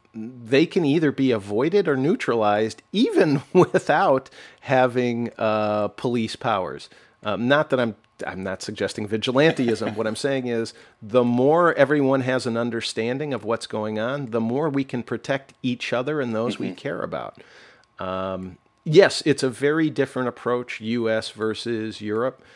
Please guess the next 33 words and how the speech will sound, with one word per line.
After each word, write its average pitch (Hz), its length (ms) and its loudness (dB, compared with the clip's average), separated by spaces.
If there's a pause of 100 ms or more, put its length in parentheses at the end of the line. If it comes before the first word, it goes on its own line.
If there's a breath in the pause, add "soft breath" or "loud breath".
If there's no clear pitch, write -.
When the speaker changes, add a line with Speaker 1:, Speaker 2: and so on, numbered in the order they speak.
(280 soft breath)
Speaker 1:
Uh, 95 300 -4
we're 120 340 4
much 110 460 -2
more 113 260 -2
con-, 107 340 -8 (220)
uh, 95 280 -8
concerned 120 400 -4
about 101 200 -2
individual 120 640 -4
freedoms 156 580 -6
and 104 160 -4
individual 98 540 -6
choice. 131 500 -6 (680 soft breath)
Um, 101 440 -4 (100)
but 127 120 4
I 139 100 6
would 196 120 2
ask 185 260 -2
you 196 60 -6
this. 269 560 -6 (400)
Uh, - 500 -6 (160)
you 139 420 -2
have 147 320 2
four, 135 260 -2
five, 131 340 0
six - 400 -6
political 123 460 -4
parties 113 420 -2
over 107 280 -2
our 98 100 -2
two, - 460 -6
which 113 280 -4
is 98 300 -4